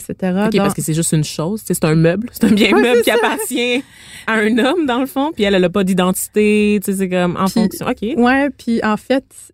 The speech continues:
Speaker 1: euh, ben c'est ça, puis qu'est-ce qui est comme, euh, vraiment ironique, c'est que, par contre, une femme qui n'était pas autochtone et qui mariait un homme autochtone,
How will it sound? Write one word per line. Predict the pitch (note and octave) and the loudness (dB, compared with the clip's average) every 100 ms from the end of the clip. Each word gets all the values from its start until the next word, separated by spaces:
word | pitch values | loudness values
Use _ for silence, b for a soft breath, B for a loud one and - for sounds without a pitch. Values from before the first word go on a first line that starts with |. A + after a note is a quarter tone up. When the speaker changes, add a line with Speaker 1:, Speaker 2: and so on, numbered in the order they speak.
| G#3+ | -2
Speaker 1:
euh, | G3 F#3+ F#3+ F#3+ F#3 F#3 F3+ | 0 2 0 0 0 -2 -2
ben | G3+ | -2
c'est | G3 | -2
ça, | A3 C4+ | 0 -2
puis | C4 | -2
qu'est-ce | - B3+ - | 0 -2 0
qui | |
est | A3 | -2
comme, | G#3 F#3+ F#3 - - | 0 0 0 -2 -8
euh, | F3 F#2+ - G3 | -8 -8 -10 -6
vraiment | F#3 F#3 F3+ G3 | -2 2 2 2
ironique, | G#3 G3 F3 F3 G#3+ B3+ | 0 0 0 -2 -2 -4
c'est | - F#3 | -8 -8
que, | - G3 | -4 -4
par | G3 G3 - | -4 -8 -6
contre, | G#3+ A3 B3 - | -2 -2 -2 -4
une | G3+ G3 | -4 -4
femme | - - G3+ G#3+ G#3+ _ _ _ | -4 -4 -2 -2 -6 _ _ _
qui | - | -8
n'était | E3 E3 | -6 -6
pas | D#3+ - | -4 -2
autochtone | A3 A#3 - B3+ C4 D4 | -2 -2 -6 -6 -4 -4
et | G3+ | -6
qui | - G3+ | -4 -4
mariait | F3+ F3+ G#3 | -2 0 -2
un | F3+ E3+ F3 | -2 -4 -2
homme | G#3 G3+ | -2 -2
autochtone, | F3+ F3 - G#3 G#3+ | -4 -8 -4 -2 -2